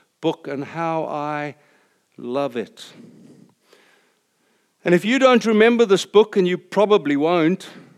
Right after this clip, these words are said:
in a year's time or five years' time, you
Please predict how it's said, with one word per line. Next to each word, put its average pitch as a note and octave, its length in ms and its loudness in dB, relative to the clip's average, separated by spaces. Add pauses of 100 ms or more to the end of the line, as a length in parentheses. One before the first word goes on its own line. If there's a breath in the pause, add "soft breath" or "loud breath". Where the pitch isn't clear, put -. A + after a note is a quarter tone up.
(640 soft breath)
in D3 80 -6
a D3+ 60 -2
year's F#3 420 2
time F3+ 400 0
or C3+ 100 -2
five F3+ 360 0
years' F3 240 0
time, E3+ 340 -2
you D#3 160 -4